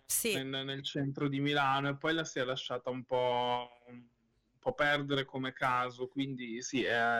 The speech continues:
Speaker 2: abbastanza peculiare perché sembrava veramente ci si
Speaker 1: Che ci
Speaker 2: fosse
Speaker 1: fosse
Speaker 2: avvicinati
Speaker 1: avvicinati. Mm, mm.
Speaker 2: parecchio.
Speaker 1: È su-,
Speaker 2: Sì.
Speaker 1: una, una riflessione banale quanto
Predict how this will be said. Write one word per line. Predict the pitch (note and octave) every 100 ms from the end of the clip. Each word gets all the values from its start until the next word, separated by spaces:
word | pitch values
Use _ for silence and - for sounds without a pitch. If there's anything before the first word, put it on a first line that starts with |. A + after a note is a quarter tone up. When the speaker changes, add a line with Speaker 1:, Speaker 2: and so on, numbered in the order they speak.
| A2+ A2+ A2
Speaker 2:
abbastanza | A2+ A#2 - - B2 -
peculiare | C#3 A#2+ C3+ C3+ G#2+ A#2+
perché | B2+ -
sembrava | B2+ C3 C3 C3+ C3
veramente | C3 C3+ F#3 G3+
ci | - D3+
si | C#3
Speaker 1:
Che | A3
ci | - A3+
Speaker 2:
fosse | A#3
Speaker 1:
fosse | A3 A3+ A3+ G#3+
Speaker 2:
avvicinati | G3+ G#3+ - A3 G#3
Speaker 1:
avvicinati. | F#3+ F3 C#3 C#3+ C#3+
Mm, | C3+
mm. |
Speaker 2:
parecchio. | C3+ C#3 C#3+ C3+ C3+ - - C3+ C3+ C3+
Speaker 1:
È | - A#3
su-, | C4 - A#3+ G#3+ A3
Speaker 2:
Sì. | A3+ C#3 G#3+
Speaker 1:
una, | A#3+ B3 A#3+ A#3
una | A#3 A3+
riflessione | A#3+ A#3+ B3 D#4 D#4
banale | A3+ A3+ A#3 A#3+ C#4+ D4+ B3 A#3
quanto | - A#3+ A#3 A#3 A3 - G#3 G3 G3 F#3+ F#3+ F#3 F#3